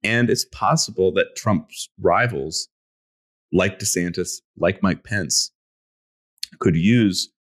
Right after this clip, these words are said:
the life issue to score an upset win in Iowa. So I think we have to reserve judgment about Trump's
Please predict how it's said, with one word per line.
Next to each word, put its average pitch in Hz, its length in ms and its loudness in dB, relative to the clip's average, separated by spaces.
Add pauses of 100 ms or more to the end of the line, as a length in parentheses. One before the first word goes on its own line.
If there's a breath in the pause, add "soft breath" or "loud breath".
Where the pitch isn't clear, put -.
the - 80 0
life 90 280 0
issue 57 360 -8 (640)
to 90 280 2
score 82 540 2
an 82 100 -2
upset - 420 -4
win - 280 -4 (480)
in 65 80 0
Iowa. 50 340 -6 (720 loud breath)
So 92 720 0
I 104 80 0
think 135 260 -2
we 117 120 2
have 131 240 -2
to 117 80 -12
reserve 98 480 2
judgment 90 420 0
about - 320 -2
Trump's - 500 -2